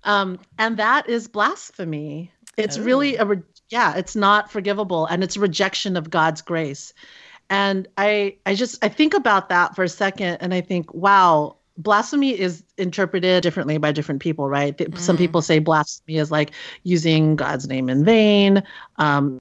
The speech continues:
Speaker 1: talking false things about God and who God is, all of that stuff, right? Um, but the reality is, it's really, like I mentioned earlier, it's a rejection of God's grace. It's just understanding that there is, recognizing a higher being that could be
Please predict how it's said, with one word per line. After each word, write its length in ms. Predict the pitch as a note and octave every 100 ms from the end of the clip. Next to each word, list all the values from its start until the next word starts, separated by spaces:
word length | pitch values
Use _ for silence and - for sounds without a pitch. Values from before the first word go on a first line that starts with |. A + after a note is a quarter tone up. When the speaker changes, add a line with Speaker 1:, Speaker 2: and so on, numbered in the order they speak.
| D3+
Speaker 1:
talking 500 | F#3 D3+ D3 D#3+ D3+
false 340 | D3+ C#3+ C3 -
things 300 | G3+ F#3+ E3+
about 360 | D#3+ C#3+ D#3
God 420 | F#3+ E3+ E3 E3
and 260 | D#3+ D#3 D#3
who 140 | D#3+ D#3
God 260 | D3 C#3+ D#3
is, 200 | E3 D#3+ F#3 F#3+ -
all 160 | G#3
of 80 | G#3
that 200 | E3 D3
stuff, 300 | - C3+ D3 -
right? 240 | D3+ D3+ - - - -
Um, 220 | G3 F#3 G3
but 120 | G#3+
the 60 |
reality 400 | B3+ D4+ F4 C#4+
is, 340 | G#3+ G3+ F#3+ - _
it's 200 | G3 F#3
really, 440 | G3+ A#3+ B3+ A#3 -
like 300 | F3 G3+ -
I 40 | G3+
mentioned 280 | F#3+ G3+
earlier, 180 | F#3 F#3
it's 140 | F3+ G3
a 20 |
rejection 500 | F#3 G3+ F#3+ - G3
of 120 | E3
God's 320 | E3 D#3+ D#3
grace. 360 | - D3+ D3+ D#3
It's 180 | D#3 -
just 280 | F3+ - _ - -
understanding 480 | E3+ E3+ F3+ D#3+ E3
that 140 | D#3+
there 180 | D#3+ E3
is, 300 | D#3+ D#3 -
recognizing 580 | F#3 F#3+ G3 F3 E3 F3+
a 60 | F3
higher 280 | F3 E3+ E3
being 400 | E3 E3 E3 D#3+
that 200 | D#3+ D#3
could 220 | E3 D#3
be 440 | D#3+ D3+ D3+ D#3